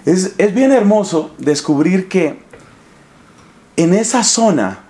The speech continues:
donde se predicó por primera vez la buena noticia, y nada menos que por boca del Hijo de Dios, en esa zona se daba como una especie de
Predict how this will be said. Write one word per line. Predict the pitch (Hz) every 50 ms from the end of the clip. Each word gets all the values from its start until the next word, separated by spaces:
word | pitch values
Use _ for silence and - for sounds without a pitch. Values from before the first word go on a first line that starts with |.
| _ _ _ _ _ _ _ _ _ _ _ _ _ _ _ _ _ _ - - 110
donde | 165 170 175 170 165 151 151 160 160 151 - - - - _ -
se | - - - 175 160
predicó | - 170 160 151 139 151 - - 214 220
por | 262 254 -
primera | - 180 165 165 175 180 185 165 160
vez | 170 165 147 - - 120
la | 113
buena | 117 131 156 165 170
noticia, | 160 143 113 - - 135 139 139 - - 175 190 196 - - - _ _ _ - _ _ _ _ _ _ _ _ _ _ _ _ _ _ _ _ _ -
y | 113 117
nada | 113 120 131 143 147
menos | 151 151 151 139 139
que | - 127 95
por | 110 107 104
boca | 98 131 143 139 - 120 92
del | 92 95 117
Hijo | 120 131 147 123
de | 110 104
Dios, | 101 110 120 139 156 - - - - _ _ _ _ _ _ _ _ _ _ _ _ _ _ _ _ _
en | - 143 156
esa | 175 190 190 - 220
zona | 190 - 185 170 147 131 123 135 139 - _ _ _ _ _ _ _ _ _ _ _ _ _ _ _ _ _ _ _ _ _ _ _ _ _ _ _
se | - - 160 156
daba | 147 170 185 202 226 226 226
como | - 180 156 156
una | 160 180 196 202
especie | 196 196 - - - _ - 196 190 185 - - 196 190 175
de | 156 143 147 151 147 139 135 127 - -